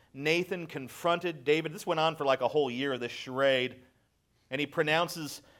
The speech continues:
the Lord's discipline against David, which, which was really, really bad. He would lose the child, and his kingdom would be divided later. It was bad. Second Samuel twelve, one to fourteen. I suppose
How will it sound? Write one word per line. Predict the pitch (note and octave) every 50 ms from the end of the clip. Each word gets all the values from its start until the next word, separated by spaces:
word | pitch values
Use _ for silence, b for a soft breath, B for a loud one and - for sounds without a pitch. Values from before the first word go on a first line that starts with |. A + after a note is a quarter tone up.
| b b
the | - C#3
Lord's | C#3+ D3 D#3+ D#3+ D#3 A#2+ G#2+
discipline | G#2+ D3 E3+ F3 - G3 F#3 - E3+ E3+ D#3+
against | D#3+ C#3 C#3 D#3 D#3+ D#3 D#3+ - - _ b b b b b b b
David, | A2 C#3+ D#3 D#3 D#3+ D#3 D#3+
which, | B2+ C3+ C#3+ C#3+ - -
which | C3+ D3 B2+ -
was | C3 A2+ G2+
really, | A2+ A#2+ B2+ C#3 F3 E3 D#3 D3
really | B2+ D3 C#3 C3+ C3
bad. | A#2 C#3+ C#3+ C#3 B2
He | B2+
would | A#2 A#2+ A#2
lose | B2+ C#3+ E3 D#3+ A#2
the | A2+ B2+
child, | - - - F3 E3+ E3 E3+ E3 D#3+ D#3+ D#3 C3
and | A#2+
his | A#2+ A#2+ -
kingdom | - - F#3+ F#3 F3 E3+ D3+
would | D3 C#3+ B2
be | C3 C3+
divided | B2+ C3 A2+ B2 C#3 D#3 E3 D#3 D3+ C#3
later. | D3 D3 C#3+ C#3+
It | D3 D#3 D#3
was | D3+ D3+ -
bad. | - - B2+ C3 C3+ C3+ C3 C3
Second | - - D#3+ D#3 E3+ D3 C#3+
Samuel | - D#3 D3+ D3 D3 D3 C#3 B B B B B B
twelve, | - - D3+ D3+ D3+ D3 - B2+
one | C3 C#3 D3+ D#3 D#3 C#3+
to | C#3+ C3 B B B B B B B
fourteen. | - - D3 D3 C#3+ C#3+ C#3+ D3 - E3 D#3 D3+
I | D3 C#3
suppose | - - E3 - - E3+ E3 D#3 D#3 C#3+ -